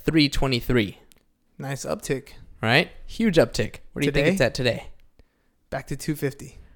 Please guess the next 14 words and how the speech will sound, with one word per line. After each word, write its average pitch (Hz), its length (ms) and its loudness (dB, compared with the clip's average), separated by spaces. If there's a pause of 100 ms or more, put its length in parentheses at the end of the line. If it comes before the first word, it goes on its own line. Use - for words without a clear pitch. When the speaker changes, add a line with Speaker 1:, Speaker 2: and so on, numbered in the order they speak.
(460)
Speaker 1:
Pretty 107 180 2
close, 123 320 2
two - 180 -2
forty-eight. 120 720 2
Speaker 2:
Yeah, 190 300 4
see? 269 500 2 (260)
Speaker 1:
All 196 180 12
the 196 60 12
way 185 160 12
back 160 280 10
to 160 80 -2
twenty 165 320 4
nineteen 151 500 2
levels. 110 480 -4